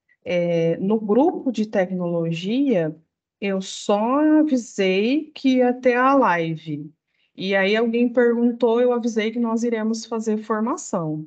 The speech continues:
tá? Então, a formação, né, a orientação técnica, nós iremos fazer a partir da segunda semana de setembro. Nós, vai ser presencial com os professores de, de tecnologia,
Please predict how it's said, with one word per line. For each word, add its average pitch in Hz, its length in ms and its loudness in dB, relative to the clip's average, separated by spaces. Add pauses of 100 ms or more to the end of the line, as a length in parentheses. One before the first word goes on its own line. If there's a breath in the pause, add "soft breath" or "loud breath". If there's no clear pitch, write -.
(160)
tá? 185 300 0 (360 loud breath)
Então, 196 200 0
a 330 240 0
formação, 226 1300 -2
né, 185 200 -4
a 196 60 -6
orientação 180 720 -8
técnica, 196 680 -2
nós 185 240 -2
iremos 190 320 -2
fazer 190 300 -2
a 196 80 0
partir 190 440 -4
da 196 160 -2
segunda 208 580 -4
semana 233 760 0 (340 soft breath)
de 202 140 -8
setembro. 196 560 0
Nós, 175 400 -4
vai 170 160 0
ser 180 140 -8
presencial 190 1080 0 (340)
com 220 80 -2
os 226 140 0
professores 226 1000 -2
de, 208 600 -4
de 220 160 -2
tecnologia, 208 1040 0